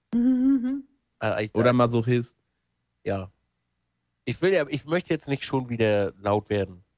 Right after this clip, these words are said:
Speaker 2: Ich sag einfach mal so, ich hab mein <laughs> Vertrauen, ich, ich mach's mal nett.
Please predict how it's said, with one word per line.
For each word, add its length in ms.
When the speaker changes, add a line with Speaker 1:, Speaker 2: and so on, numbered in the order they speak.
Speaker 2:
Ich 100
sag 220
einfach 300
mal 140
so, 180
ich 140
hab 120
mein 120
<laughs> 0
Vertrauen, 600
ich, 120
ich 120
mach's 220
mal 120
nett. 200